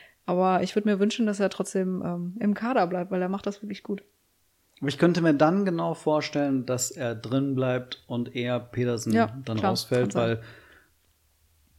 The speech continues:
Speaker 2: wenn jetzt Baumgart auch darauf dann geht und sagt, okay, ich will ja Optionen,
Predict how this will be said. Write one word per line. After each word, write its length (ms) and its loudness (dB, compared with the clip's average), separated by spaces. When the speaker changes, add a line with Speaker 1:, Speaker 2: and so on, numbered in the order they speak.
Speaker 2:
wenn 260 6
jetzt 200 4
Baumgart 560 6
auch 160 -2
darauf 320 0
dann 200 0
geht 240 4
und 120 2
sagt, 260 -4
okay, 460 2
ich 400 -6
will 100 8
ja 220 6
Optionen, 880 0